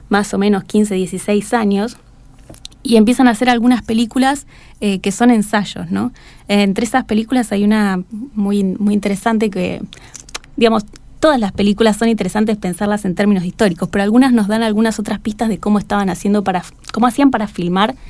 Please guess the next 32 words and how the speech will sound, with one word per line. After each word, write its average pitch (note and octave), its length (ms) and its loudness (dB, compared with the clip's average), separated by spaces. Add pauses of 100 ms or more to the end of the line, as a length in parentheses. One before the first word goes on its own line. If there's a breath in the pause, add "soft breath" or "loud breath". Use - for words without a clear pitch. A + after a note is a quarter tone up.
(200 loud breath)
en G3 160 0
ese G#3 200 0
momento, F#3 480 0
¿no? G#3 160 -4 (340 loud breath)
Hay G#3 80 2
una B3 140 6
que A3 80 -4
se G#3+ 100 -2
llama A#3+ 200 2
Aguas A3 260 2
Abajo A#3 320 -2
y A#3 60 2
están G#3+ 260 0
ellos G#3+ 260 -2
remando G#3 460 2
en G3+ 80 4
el, F3+ 260 0
en G3 140 -2
el F3+ 100 -2
río B3 400 0 (340 loud breath)
en G3 100 -4
los F#3+ 120 -6
años G3+ 200 -2
cincuenta C4+ 340 2
y A3 80 4
es G#3+ 80 0
toda B3 240 0
la A#3 100 4
osadía A3 600 0
de G3 140 -2
cruzar G#3+ 480 -2
el, G3 360 0